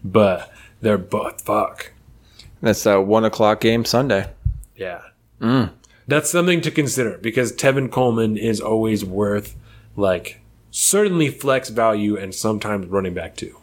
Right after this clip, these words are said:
Speaker 1: Like
Speaker 2: Mm.
Speaker 1: him and him and Devonta Freeman are generally pretty good.
Speaker 2: I
Speaker 1: Like,
Speaker 2: can't
Speaker 1: they
Speaker 2: remember
Speaker 1: both
Speaker 2: who
Speaker 1: get
Speaker 2: it
Speaker 1: that.
Speaker 2: was, but Morgan and I were sitting next to each other, to each other during the, during the draft, and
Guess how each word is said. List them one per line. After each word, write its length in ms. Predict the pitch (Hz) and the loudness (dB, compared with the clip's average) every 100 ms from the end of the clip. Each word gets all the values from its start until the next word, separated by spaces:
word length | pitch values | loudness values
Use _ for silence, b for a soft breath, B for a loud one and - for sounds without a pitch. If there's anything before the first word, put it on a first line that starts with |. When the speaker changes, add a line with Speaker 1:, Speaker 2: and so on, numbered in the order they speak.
| - | -10
Speaker 1:
Like 280 | 92 214 | -4 -2
Speaker 2:
Mm. 240 | 320 131 92 78 - | -2 -4 -6 -10 -10
Speaker 1:
him 280 | - 139 143 | 0 4 4
and 280 | 131 107 | 2 -2
him 220 | - 135 135 | -4 0 2
and 100 | 120 | 2
Devonta 340 | 113 117 107 | 2 2 0
Freeman 380 | - 117 104 98 | -2 0 0 0
are 220 | 95 92 | -2 -4
generally 500 | 92 101 104 104 92 | 0 2 4 2 0
pretty 340 | - 104 95 92 | -2 -2 0 -2
good. 440 | 98 90 87 82 - B B B B B B B | -2 0 -2 -6 -12 B B B B B B B
Speaker 2:
I 40 | - | -4
Speaker 1:
Like, 80 | 180 | 0
Speaker 2:
can't 160 | 165 | 0
Speaker 1:
they 40 | 190 | 2
Speaker 2:
remember 320 | 139 135 131 | 0 2 2
Speaker 1:
both 100 | 95 | 2
Speaker 2:
who 140 | 127 | 2
Speaker 1:
get 80 | 117 | 0
Speaker 2:
it 40 | |
Speaker 1:
that. 60 | 95 | 2
Speaker 2:
was, 540 | 104 92 78 98 - - _ b b b | 2 2 0 -10 -16 -18 _ b b b
but 380 | 117 104 - - - | 2 2 2 -6 -6
Morgan 380 | 123 123 147 127 | 0 2 4 2
and 100 | 110 | 4
I 140 | 104 | 4
were 140 | 101 98 | 2 0
sitting 340 | - 117 104 | 0 2 4
next 260 | 98 104 - | 2 0 -4
to 120 | - | 0
each 60 | 98 | 2
other, 240 | 92 92 - - - | 2 0 -6 -14 -2
to 160 | 131 | 0
each 140 | 107 - | 2 2
other 180 | 98 95 | 2 2
during 340 | 101 98 98 | 2 2 2
the, 300 | 95 85 92 - | 0 -2 -4 -2
during 160 | 110 | 0
the 60 | 90 | 0
draft, 500 | 95 101 90 87 - - b b b b | 2 2 2 -2 -12 -20 b b b b
and 500 | 110 98 92 92 - | 0 0 0 -4 -10